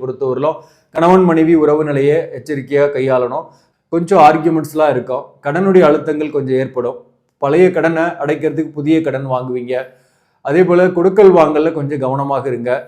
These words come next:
திருவாதிரை நட்சத்திரத்தில் பிறந்தவர்களுக்கும் வேலை வாய்ப்பில் எந்த பிரச்சனையும் இல்லை. பிசினஸ் பண்ணக்கூடியவர்களுக்கு பொருளாதார ரீதியாக பணம் ஓரளவுக்கு வரும், ஆனா அது கடனை கட்டுறதுக்கு சரியா போகிற மாதிரி தான் இருக்கும். திருவாதிரை நட்சத்திரத்தில் பிறந்தவர்களை பொறுத்தவரையிலும்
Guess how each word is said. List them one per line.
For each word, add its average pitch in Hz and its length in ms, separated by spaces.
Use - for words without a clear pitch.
திருவாதிரை 185 520
நட்சத்திரத்தில் 147 540
பிறந்தவர்களுக்கும் 143 640
வேலை 165 260
வாய்ப்பில் 143 400
எந்த 131 180
பிரச்சனையும் 127 380
இல்லை. 120 140
பிசினஸ் 202 380
பண்ணக்கூடியவர்களுக்கு 156 720
பொருளாதார 151 460
ரீதியாக 143 440
பணம் 151 280
ஓரளவுக்கு 147 400
வரும், 160 200
ஆனா 175 200
அது 160 100
கடனை 175 240
கட்டுறதுக்கு 151 520
சரியா 147 220
போகிற 139 300
மாதிரி 135 200
தான் 143 140
இருக்கும். 123 280
திருவாதிரை 185 520
நட்சத்திரத்தில் 156 580
பிறந்தவர்களை 151 480
பொறுத்தவரையிலும் 147 640